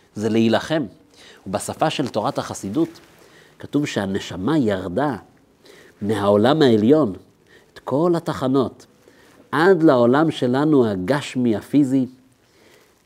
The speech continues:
היא לא ירדה בשביל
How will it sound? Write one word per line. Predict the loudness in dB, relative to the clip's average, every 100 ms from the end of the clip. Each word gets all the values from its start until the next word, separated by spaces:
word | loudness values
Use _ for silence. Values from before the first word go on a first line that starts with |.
| _ -6
היא | 0
לא | 2 4 2 -2 _ -20 _ -6
ירדה | -2 -2 0 0 0
בשביל | -4 -6 -2 2 4 2